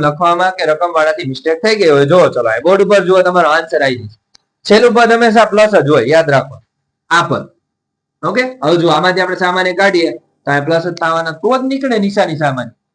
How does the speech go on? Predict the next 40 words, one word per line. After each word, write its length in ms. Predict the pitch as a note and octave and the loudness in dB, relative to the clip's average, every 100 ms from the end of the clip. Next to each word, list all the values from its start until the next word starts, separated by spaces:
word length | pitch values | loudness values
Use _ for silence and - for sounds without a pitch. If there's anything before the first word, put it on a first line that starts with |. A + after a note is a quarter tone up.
| _ _ - | _ _ -4
બાકી 280 | F3+ A3+ | -2 -2
કોઈ 180 | G#3 A#3+ | -2 -2
પણ 200 | A#3+ B3+ | 0 -2
સંજોગોમાં 540 | A#3 A#3 A#3 A3+ G#3+ G3 | -2 -4 -2 0 0 0
ન 160 | F3+ C#3+ | -2 -4
નીકળે. 200 | C#3 - _ _ _ _ _ | -8 -14 _ _ _ _ _
સમજાણું? 420 | F3 G#3+ A#3 A#3 G3+ | -4 0 0 -2 -2
ચલો, 220 | E3+ G#2+ - _ _ | -2 -2 -8 _ _
હવે 120 | C#3 | -4
આ 100 | F#3+ G3+ | -2 2
બે 60 | G#3+ | 2
માં 200 | A3 G3 | 2 2
બે 80 | A3 | 2
સામાન્ય 380 | A3 G#3+ G#3 G#3+ | 2 0 0 0
કાઢ્યા 280 | G3+ G3 F#3 | 0 0 0
એટલે 100 | E3+ F#3+ | 0 -2
એક્સ 120 | F3 | -2
વત્તા 280 | F#3+ F#3 F#3 F3 | -2 0 0 0
શું 120 | G3+ | 2
હોય? 200 | D#3+ D3+ D#3+ | 4 4 2
એક 80 | D#3 | 2
હોય, 260 | E3+ E3+ E3+ - _ _ _ C3+ | 0 2 -2 -4 _ _ _ -2
બરાબર 340 | C#3+ D#3 D#3 D3 | 0 2 2 0
ઝીરો. 180 | D#3+ E3 - _ _ _ - - | -2 -4 -6 _ _ _ -18 -6
એક્સ 300 | F#3 G#3 - F3 | -2 -2 -2 -2
વત્તા 320 | E3+ F3 E3+ F3 G3 | -2 0 0 0 0
એક 100 | A3+ D#3+ | 0 2
જવાબ 260 | E3+ E3 D3 | 2 2 2
આવે, 200 | C#3 C#3 | 0 0
બીજું 340 | C#3 D#3 F3 | 0 -2 -2
શું 120 | G3 E3+ | -2 0
આવે? 140 | D#3+ D#3+ | 0 0
ત્રણ 200 | D#3 E3+ | -2 -2
એક્સ 120 | E3+ D3+ | -4 -2
વત્તા 320 | C3+ C3+ C3+ C3+ | -4 -2 -4 -4
બે 80 | A2 - _ - | -6 -10 _ -8
બરાબર 300 | C3 C#3+ C#3+ C3+ | -4 -2 -2 -2
ઝીરો 220 | D3+ D#3 | 0 0
આવ્યા. 280 | D3+ D#3 D#3 _ _ _ _ _ _ _ _ - | 0 -2 -6 _ _ _ _ _ _ _ _ -2
હવે 160 | E3+ | 0